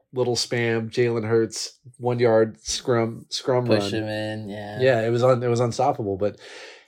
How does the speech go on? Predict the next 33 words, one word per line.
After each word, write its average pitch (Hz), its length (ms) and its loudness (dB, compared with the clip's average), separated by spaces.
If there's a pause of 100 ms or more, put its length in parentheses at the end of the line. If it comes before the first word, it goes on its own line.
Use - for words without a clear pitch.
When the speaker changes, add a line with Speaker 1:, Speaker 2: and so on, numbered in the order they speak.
(220)
Speaker 1:
uh, 107 280 4
they 120 120 6
were 123 320 4 (300)
hyper 147 400 6
effic-, 151 440 2
efficient, 143 480 0
really 143 240 4
well 139 200 6
coached, 135 600 0 (220)
um, 107 460 -6 (1040)
peaked 165 340 4
as 131 240 2
much 147 180 0
as 139 60 -4
they 131 100 2
could. 156 200 4
I, 117 220 2
I - 20 -2
don't 151 200 0
really 151 180 6
know 139 140 2
how 135 100 2
they 131 100 4
<laughs> - 0 -
lost 117 280 0
that 131 140 0
game, 123 340 0 (320)
except 156 360 4
for 127 520 4 (520)
the 117 100 0
fact 131 360 2
that, 135 340 4 (440)
uh, 113 520 2